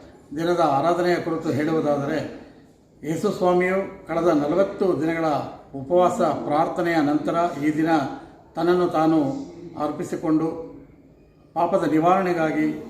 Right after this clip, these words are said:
ಜನರ ಪಾಪದ ನಿವಾರಣೆಗಾಗಿ ತಾನು ಶಿಲುಬೆ ಮೇಲೆ ಕೊರಡೆಯ ಏಟುಗಳಿಂದ, ಚಡಿ ಏಟುಗಳಿಂದ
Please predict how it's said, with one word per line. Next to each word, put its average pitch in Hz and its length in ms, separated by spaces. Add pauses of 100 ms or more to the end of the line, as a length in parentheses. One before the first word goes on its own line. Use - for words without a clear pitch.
ಜನರ 175 280
ಪಾಪದ 160 420
ನಿವಾರಣೆಗಾಗಿ 151 760
ತಾನು 143 520
ಶಿಲುಬೆ 170 260
ಮೇಲೆ 151 460 (540)
ಕೊರಡೆಯ 160 580
ಏಟುಗಳಿಂದ, 156 360 (360)
ಚಡಿ 165 200
ಏಟುಗಳಿಂದ 156 640